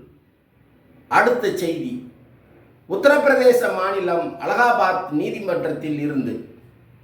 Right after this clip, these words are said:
நீதிபதியின் தீர்ப்பு என்னவென்றால், இரு இளைஞர்கள் பதினோரு வயது சிறுமியை வலுக்கட்டாயமாக தனிமையில் அழைத்துச் சென்று அவளது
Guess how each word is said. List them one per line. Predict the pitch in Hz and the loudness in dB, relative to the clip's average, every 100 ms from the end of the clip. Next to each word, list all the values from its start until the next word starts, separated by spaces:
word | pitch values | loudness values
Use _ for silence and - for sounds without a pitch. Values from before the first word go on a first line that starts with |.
| - _ _ _ _ _ - | -20 _ _ _ _ _ -4
நீதிபதியின் | 226 302 294 262 247 226 220 208 - - - | 0 2 4 4 4 0 -4 -8 -12 -20 -12
தீர்ப்பு | - 269 - 196 180 - - | -6 -4 -4 -4 -2 -2 -2
என்னவென்றால், | 143 160 160 160 151 139 127 123 - - - _ _ | 2 2 2 2 2 2 0 -2 -6 -16 -20 _ _
இரு | 156 240 262 - | -4 -2 -2 -2
இளைஞர்கள் | 208 262 254 202 180 165 - - | 2 4 4 2 0 -2 -4 -4
பதினோரு | 160 220 254 240 202 | -4 0 4 4 4
வயது | 185 175 165 156 147 - - - _ _ _ _ _ _ _ _ | 2 0 0 -4 -6 -8 -12 -18 _ _ _ _ _ _ _ _
சிறுமியை | - 226 254 233 185 160 156 - - - | -6 -2 2 2 2 2 0 -4 -14 -6
வலுக்கட்டாயமாக | - 240 240 208 - 175 175 160 143 135 135 127 - - - _ - | 2 4 4 2 2 0 2 2 0 -2 -2 -4 -6 -14 -20 _ -4
தனிமையில் | 175 233 220 180 165 151 - | -2 0 0 -2 0 -2 -2
அழைத்துச் | 131 202 240 208 143 | 0 0 0 -4 -4
சென்று | 160 147 160 160 - - _ _ | -2 -2 -2 -8 -12 -20 _ _
அவளது | 147 180 208 - 170 - - | -2 2 4 2 0 -2 -6